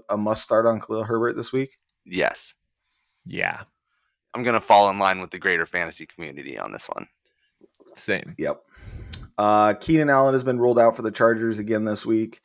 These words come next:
Speaker 1: Uh, I guess he re-aggravated his injury, uh, at practice, walked off the field with some trainers. So something
Speaker 2: I've got
Speaker 1: to
Speaker 2: a
Speaker 1: monitor
Speaker 2: question.
Speaker 1: 'cause this could continue.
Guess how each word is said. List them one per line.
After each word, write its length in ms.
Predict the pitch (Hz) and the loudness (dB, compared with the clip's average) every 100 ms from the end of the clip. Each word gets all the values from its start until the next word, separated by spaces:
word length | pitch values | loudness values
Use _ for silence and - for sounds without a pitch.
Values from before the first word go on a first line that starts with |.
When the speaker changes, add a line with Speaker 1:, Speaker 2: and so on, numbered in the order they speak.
| - _ _ _ | -20 _ _ _
Speaker 1:
Uh, 380 | 87 85 85 78 | 2 4 4 4
I 80 | 98 | 2
guess 220 | 101 98 | 2 0
he 80 | 107 | -2
re-aggravated 920 | 98 107 110 107 110 107 101 104 101 | 0 4 6 6 4 0 2 2 2
his 640 | 98 104 101 95 92 92 - | 0 0 2 2 0 -6 -10
injury, 720 | 113 131 127 135 139 139 135 - _ _ | -4 -4 -2 -2 0 0 -2 -6 _ _
uh, 340 | 104 98 95 90 - | -4 -2 0 -2 -2
at 180 | 85 | -4
practice, 560 | - 107 110 - 131 - | 0 0 0 0 -4 -2
walked 260 | 101 98 - | 0 0 2
off 180 | 92 | 0
the 80 | - | -2
field 420 | 95 101 98 98 98 | -8 -2 -2 -2 -4
with 380 | 90 87 87 _ _ _ | -4 -4 -6 _ _ _
some 260 | - - 90 | -12 -6 -6
trainers. 720 | - 101 110 123 127 127 - _ _ _ | -2 0 2 0 -2 -4 -12 _ _ _
So 680 | - - 101 90 90 87 85 - _ - | -10 -2 4 6 6 4 -2 -8 _ -8
something 320 | - 98 104 | 0 0 2
Speaker 2:
I've 60 | |
got 100 | 104 | 4
Speaker 1:
to 40 | 98 | 6
Speaker 2:
a 20 | |
Speaker 1:
monitor 320 | 101 107 107 107 | 6 4 6 4
Speaker 2:
question. 120 | 104 | 4
Speaker 1:
'cause 140 | 107 87 | 0 -2
this 140 | 92 | -4
could 220 | - 95 | -2 -4
continue. 580 | - 92 98 87 76 82 | -4 -4 -4 -4 -4 -8